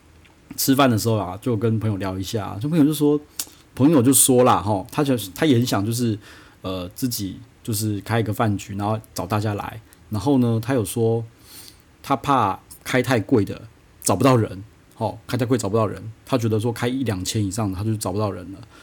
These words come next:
他就想说开，从四五百的开始先找人。我给他的建议跟忠告是这样子啊，我说你要的话，你他妈的你就直接开你想吃的，你不要为了说去讨好谁而去开便宜的，吼。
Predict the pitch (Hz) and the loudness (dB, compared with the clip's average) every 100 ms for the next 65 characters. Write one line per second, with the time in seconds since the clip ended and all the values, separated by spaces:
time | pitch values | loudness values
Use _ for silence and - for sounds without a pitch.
0 | - - - - 120 139 117 - 101 104 | -20 -20 -20 -8 -2 0 0 -2 -4 -2
1 | 120 117 120 113 110 110 - 147 123 120 | -4 -2 -2 -2 0 0 2 4 4 4
2 | 101 101 117 104 98 110 107 - 98 110 | 4 2 0 0 0 0 -2 -6 -10 -14
3 | - - - - - - _ 151 160 151 | -18 -20 -20 -20 -20 -20 _ 2 6 6
4 | 180 170 139 127 - 165 151 143 143 135 | 4 4 2 0 2 6 8 8 6 4
5 | 123 123 123 104 113 104 95 95 110 120 | 4 4 4 2 0 0 -2 -4 0 4
6 | 143 135 117 95 101 - - 147 113 127 | 4 6 4 2 -4 -8 2 4 4 4
7 | 104 113 127 120 110 98 123 - 113 110 | 2 2 4 4 2 0 -2 -2 -4 0
8 | 113 104 98 90 - 107 98 95 98 - | 0 0 -2 -2 -2 -2 -4 -8 -6 0
9 | 127 135 123 131 107 101 98 - 110 110 | 4 4 6 6 4 2 -2 0 0 0
10 | 113 - 101 110 98 90 - 101 101 113 | -4 -2 0 0 0 0 0 0 0 -2
11 | 113 - - - 113 110 139 - 123 110 | -4 -16 -20 -8 -4 -2 -2 0 0 0
12 | 101 95 92 92 - - 107 104 | -4 -4 -4 -8 -12 -10 -4 -4